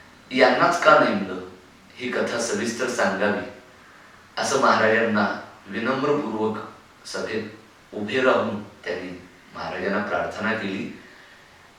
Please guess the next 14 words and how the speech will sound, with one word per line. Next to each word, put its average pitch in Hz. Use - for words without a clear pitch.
आणि 127
त्या 175
संध्याकाळी 123
प्रवचनाच्या -
वेळी 95
याच 135
कृष्णा 120
पंचगंगा 123
संगमावरती 98
मनोहर 127
पादुकांच्या 110
दक्षिणद्वारामध्ये 101
परमहंस 123
परिव्राजकाचार्य 113